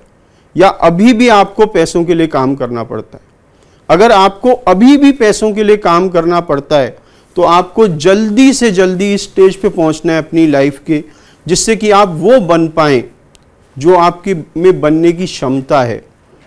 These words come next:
क्योंकि लाइफ में आप बेस्ट तभी दे पाओगे जब आप वो करते हो जो आपको करने में अच्छा लगता है।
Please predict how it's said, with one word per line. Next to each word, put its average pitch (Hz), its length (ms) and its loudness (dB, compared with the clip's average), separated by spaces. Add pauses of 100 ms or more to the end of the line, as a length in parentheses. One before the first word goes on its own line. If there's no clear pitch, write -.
क्योंकि 156 200 -6
लाइफ 170 400 2
में 196 100 2
आप 196 140 2
बेस्ट 165 340 -2
तभी 185 220 0
दे 165 180 2
पाओगे 156 480 2 (300)
जब 160 120 2
आप 170 120 4
वो 170 260 2
करते 160 340 -2
हो 170 80 0
जो 165 120 -2
आपको 156 280 -2
करने 156 340 -4
में 175 120 -2
अच्छा 147 460 -6
लगता 120 360 -10
है। - 40 -20